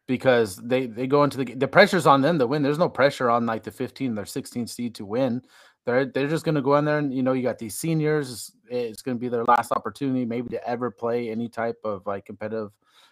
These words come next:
basketball like that. You know, you got, you know, younger guys like the juniors still fighting for their starting spot next year. And I just think they have a lot more to play for than the higher seeds. And I think some of these higher seeds,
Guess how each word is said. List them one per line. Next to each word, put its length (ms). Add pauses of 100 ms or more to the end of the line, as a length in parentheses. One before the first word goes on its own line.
(140)
basketball 520
like 180
that. 340 (120)
You 100
know, 140
you 140
got, 260 (360)
you 120
know, 140
younger 380
guys 240
like 140
the 100
juniors 500
still 220
fighting 380
for 160
their 140
starting 360
spot 320
next 340
year. 260
And 120 (460)
I 80
just 180
think 120
they 120
have 140
a 60
lot 360
more 520
to 300
play 240
for 260
than 200
the 80
higher 280
seeds. 420
And 200
I 80
think 160
some 160
of 80
these 140
higher 240
seeds, 380